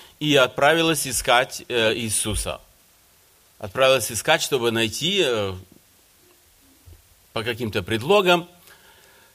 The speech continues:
Э, мы видим, что они отправились, когда их встретили, они, у них было же желание не услышать от него ещё дальше эту благую весть, а просто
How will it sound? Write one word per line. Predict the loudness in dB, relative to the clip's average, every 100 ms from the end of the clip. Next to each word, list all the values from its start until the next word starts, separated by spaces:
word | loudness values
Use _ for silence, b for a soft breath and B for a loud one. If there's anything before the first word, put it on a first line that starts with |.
| _ -10
Э, | -2 0 2 0 -4 -8 -12 -18 -20 _ _ _ _ _ _ _ _ _ _ _ -6
мы | 0 0
видим, | 2 2 0
что | 2 2
они | 4 4
отправились, | 2 2 4 4 0
когда | 0 4 4
их | 4
встретили, | 0 -2 0 2 2
они, | 2 0 -2 B B -6
у |
них | -2 0
было | 2 2
же | 0
желание | -2 2 4 4 4 4 2 0 B B -8
не | -2
услышать | 0 0 -2 0 2
от | 2 0
него | 0 2 2
ещё | 2 -2 2
дальше | 4 4 4 0
эту | -2 -2
благую | -4 -4 -4 -4
весть, | -2 -4 -4
а | -8 -6
просто | -6 -2 0 0